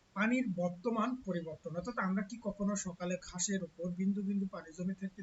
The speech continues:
দেখেছি? এবং এই পানির বিন্দুগুলো কোথা থেকে আসে? তার মানে কি? তোমাকে প্রশ্ন করা হচ্ছে যে আসলে সকালবেলা যদি আমরা শীতের দিনে যদি বাইরে যাই তাহলে দেখবো আমরা যে ঘাসের উপরে বিন্দু বিন্দু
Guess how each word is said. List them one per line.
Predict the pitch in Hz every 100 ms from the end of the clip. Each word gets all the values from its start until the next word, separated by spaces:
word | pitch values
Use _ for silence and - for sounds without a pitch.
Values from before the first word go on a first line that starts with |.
| 180
দেখেছি? | 208 196 320 254 - - _ 190
এবং | 190 277 185
এই | 180
পানির | 175 185 160
বিন্দুগুলো | 156 156 160 220 185
কোথা | 180 170
থেকে | 175 160 156
আসে? | - - - -
তার | 190
মানে | 196 185
কি? | 156 - -
তোমাকে | 190 196
প্রশ্ন | - - 202
করা | 196 196
হচ্ছে | 196 233 196 - - - -
যে | 180 175
আসলে | 190 175 175 175 - _ -
সকালবেলা | 196 202 180 175 170
যদি | 156
আমরা | 165 160 -
শীতের | 190 202 180
দিনে | 170 170 165
যদি | 156 156
বাইরে | 151 180 165
যাই | 226
তাহলে | 185 156
দেখবো | 156 156 151
আমরা | 160
যে | - -
ঘাসের | 175 190 175
উপরে | 175 196 - - _ 180
বিন্দু | 190 190
বিন্দু | 190